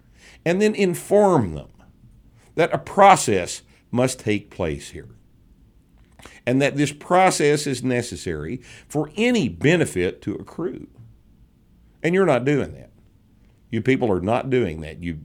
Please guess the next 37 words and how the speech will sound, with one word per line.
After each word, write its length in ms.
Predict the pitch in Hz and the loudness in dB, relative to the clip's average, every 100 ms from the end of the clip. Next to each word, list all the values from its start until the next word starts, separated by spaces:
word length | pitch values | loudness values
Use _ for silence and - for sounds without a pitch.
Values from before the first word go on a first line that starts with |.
| - | -16
you, 220 | 98 95 95 | -10 -8 -4
I 200 | 95 92 80 - - - - - | -2 -4 -6 -20 -20 -20 -20 -12
can 200 | - 95 | -8 -6
count 420 | - 170 190 196 | 0 4 4 4
on 180 | 143 120 | 0 0
the, 220 | 95 90 - - | -2 -6 -12 -4
on 280 | 117 107 98 | -4 -4 -8
the 120 | 92 | -12
fingers 540 | - 151 165 151 147 | -4 -4 -2 0 0
of 260 | 92 90 82 | 0 -4 -4
one 340 | 104 131 139 | -4 -2 -4
hand 440 | 123 127 107 76 - _ _ _ _ _ _ _ _ _ _ _ _ _ _ | -4 -2 -4 -6 -14 _ _ _ _ _ _ _ _ _ _ _ _ _ _
how 220 | 120 165 | 0 2
many 220 | 208 190 180 | 4 0 -2
times 440 | 120 104 101 98 101 | -2 0 -2 -4 -4
I 140 | 110 | -2
have 180 | 135 120 | -2 -4
seen 460 | - 107 98 95 90 | -4 -2 0 -2 -4
in 180 | 87 | -10
the 80 | 73 | -10
print 400 | 76 113 127 - | -8 -4 -4 -4
media 420 | 104 87 80 80 | -4 -2 -2 -4
over 220 | 82 78 73 | -4 -6 -8
the 80 | |
past 380 | 71 101 110 110 | -6 -4 -4 -6
ten 260 | 101 104 98 | -6 -6 -6
years 320 | 78 71 76 | -8 -10 -12
the 160 | 82 85 | -12 -6
idea 640 | 113 127 104 92 85 92 - - - - - | -4 -4 -4 -4 -6 -10 -14 -20 -20 -12 -2
that 180 | 104 - | 0 0
a 120 | 90 | -8
process 720 | - 143 139 131 113 110 107 | -2 4 4 4 0 -2 -4
must 260 | 104 107 - | -6 -6 -4
be 120 | 107 | -4
applied 500 | 104 - 90 90 85 | -4 -4 -2 -2 -4
to 120 | 90 | -6
moves 920 | 78 80 90 104 87 71 69 69 78 | -6 -4 0 0 0 -4 -10 -12 -12